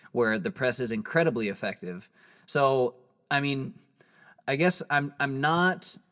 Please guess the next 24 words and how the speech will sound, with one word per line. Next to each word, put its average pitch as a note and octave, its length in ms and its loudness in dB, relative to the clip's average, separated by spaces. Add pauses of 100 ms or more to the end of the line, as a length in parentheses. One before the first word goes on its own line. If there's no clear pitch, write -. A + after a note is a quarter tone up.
(300)
as C3 600 2 (420)
I'm C#3+ 160 0
not F#3 240 2
in D3+ 140 -2
such - 560 0
disagreement C#3+ 720 -2
with C#3+ 120 -4
that C3+ 180 0
statement C#3 360 -2
as A2 120 -4
you B2 140 0
are, C3+ 180 2
but A#2+ 420 0
I B2+ 140 0
will D3 580 2
absolutely C#3+ 580 -2
acknowledge A#2 520 -2
that A2 140 -6
it's A2 140 -6
a A#2 60 -4
feast - 360 -6
or B2+ 80 0
famine A2 380 -4
strategy, G2+ 680 -6